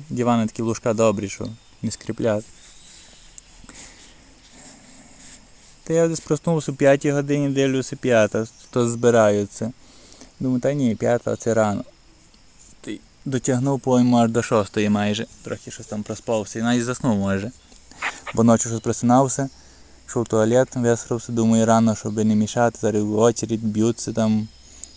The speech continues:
Може, не закривається добре, що там замок щось не робив. Думаю, ліпше ночі піду собі. Спокійно, довше. Та й рано проснувся десь о шостій годині, може,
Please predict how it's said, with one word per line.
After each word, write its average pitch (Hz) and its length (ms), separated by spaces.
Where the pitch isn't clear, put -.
Може, 104 240
не 101 100
закривається 104 680
добре, 107 280
що - 100
там 107 200
замок 104 300
щось - 200
не 107 60
робив. 104 380
Думаю, 104 580
ліпше 117 340
ночі 104 400
піду 110 240
собі. 107 260
Спокійно, 110 720
довше. 107 560
Та 143 100
й 139 40
рано 156 220
проснувся 151 520
десь 151 180
о - 20
шостій 170 520
годині, 147 540
може, 139 540